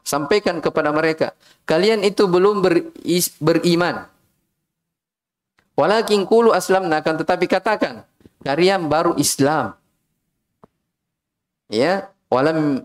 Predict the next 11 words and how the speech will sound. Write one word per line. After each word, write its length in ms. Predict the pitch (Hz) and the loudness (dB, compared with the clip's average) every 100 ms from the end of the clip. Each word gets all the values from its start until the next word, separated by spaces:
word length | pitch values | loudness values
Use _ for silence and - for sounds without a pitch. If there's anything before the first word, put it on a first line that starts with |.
| - | -4
apa? 400 | 135 165 180 131 | -2 0 0 0
"Walam 240 | 143 151 | 0 0
yadkhulil 480 | 143 143 143 143 139 | 2 2 2 2 2
imanu 480 | 135 139 151 175 160 | 2 0 0 0 0
fi 160 | 143 | -2
qulubikum." 640 | 135 135 135 127 123 123 127 - - - | 0 2 2 0 -2 -4 -6 -18 -14 0
Keimanan 560 | 135 135 139 160 180 | 2 2 2 0 -2
belum 240 | 143 135 131 | 0 0 2
masuk 400 | 135 156 160 123 | 0 -2 -2 -4
ke 160 | - | -2
dalam 400 | 127 135 160 160 | -2 0 -2 -6